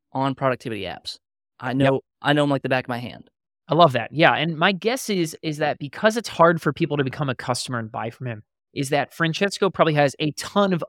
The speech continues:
Speaker 2: unmet demand. I think there's probably a ton of people who want to dive in, who want to be that person, who want to put their credit card down and get something of Francesco's. I don't just want ClickUp.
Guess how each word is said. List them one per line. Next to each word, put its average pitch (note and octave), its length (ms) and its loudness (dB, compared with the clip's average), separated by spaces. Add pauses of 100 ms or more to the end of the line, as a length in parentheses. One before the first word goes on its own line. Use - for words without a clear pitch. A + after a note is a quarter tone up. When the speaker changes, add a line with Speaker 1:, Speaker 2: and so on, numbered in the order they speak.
Speaker 2:
unmet E3+ 520 0
demand. A#2+ 500 -6
I D#3+ 120 2
think G3+ 160 -2
there's E3+ 160 0
probably D#3 240 0
a B2 60 -2
ton A3+ 380 0
of D#3 120 -2
people D3 440 -4 (280)
who F3+ 80 0
want F3+ 420 0
to F#3+ 100 -4
dive F3+ 280 4
in, E3 160 -2 (100)
who F#3 140 0
want F3 340 2
to - 80 -10
be F#3 80 -4
that D#3+ 160 0
person, D3+ 300 -2
who B2 40 -6
want D#3 260 -2
to E3 80 -4
put - 140 -4
their C3+ 120 -2
credit D3+ 240 2
card C3+ 180 2
down B2+ 220 -2
and A2+ 160 -12
get D3 180 -2
something C3 300 -4
of A#2+ 80 -10
Francesco's. B2 560 -4 (340)
I A3 80 4
don't C#4 180 0
just - 260 0
want E3+ 280 2 (100)
ClickUp. - 320 -4